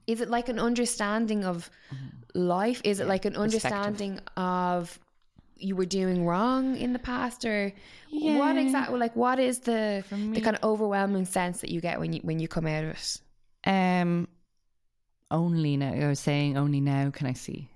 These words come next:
Speaker 2: Straight away, you're not. You know, you, it takes a long time and, uh, to figure it all out. But yeah, um, for me, an understanding, um, my perspective on life and death
Speaker 1: Mm.
Speaker 2: is huge. I was always so scared of it. And,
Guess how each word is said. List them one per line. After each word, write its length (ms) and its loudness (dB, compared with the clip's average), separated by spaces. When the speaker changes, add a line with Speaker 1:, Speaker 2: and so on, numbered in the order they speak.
Speaker 2:
Straight 320 0
away, 240 0
you're 120 -4
not. 380 -8
You 160 -2
know, 100 -2
you, 180 -4
it 220 -4
takes 220 -6
a 40 -4
long 280 -2
time 380 -2
and, 120 -4
uh, 140 -4
to 100 -12
figure 400 -2
it 40 -2
all 160 -2
out. 260 -2
But 140 -4
yeah, 400 0
um, 840 -4
for 140 -10
me, 220 0
an 80 0
understanding, 1000 -2
um, 600 -2
my 160 0
perspective 640 -6
on 140 -2
life 320 -4
and 180 -4
death 240 -8
Speaker 1:
Mm. 280 -16
Speaker 2:
is 120 -16
huge. 400 -6
I 20 -8
was 80 -10
always 160 -4
so 80 -8
scared 380 -6
of 80 -10
it. 160 -10
And, 100 -6